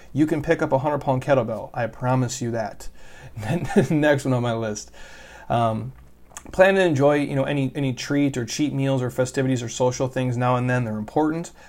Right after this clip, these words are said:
but plan them is the key. Planning those social things and celebrations is what it is. And again, m-, map out and audit how many you have per year and really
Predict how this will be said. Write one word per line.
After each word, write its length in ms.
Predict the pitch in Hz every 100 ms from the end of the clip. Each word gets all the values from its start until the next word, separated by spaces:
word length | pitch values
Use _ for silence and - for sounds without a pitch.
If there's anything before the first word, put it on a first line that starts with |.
| -
but 160 | 139 -
plan 320 | 165 165 143
them 160 | 113
is 100 | 113
the 80 | 113
key. 400 | 110 131 107 - - - - -
Planning 480 | - 151 170 170 143
those 200 | 135 131
social 300 | 131 127 127
things 220 | 131 120
and 100 | 117
celebrations 640 | 131 120 120 117 - 113 120
is 140 | 117
what 140 | 120
it 80 | 113
is. 240 | 113 107 117
And 100 | 120
again, 260 | 120 110 - - - - - - -
m-, 120 | 139 -
map 320 | 196 220 -
out 200 | 165 170
and 120 | 139 -
audit 260 | 131 139
how 160 | - 139
many 160 | 135
you 80 | 131
have 280 | 123 127 127
per 140 | -
year 340 | 123 123 135 151
and 200 | 131 139
really 480 | 170 170 147 139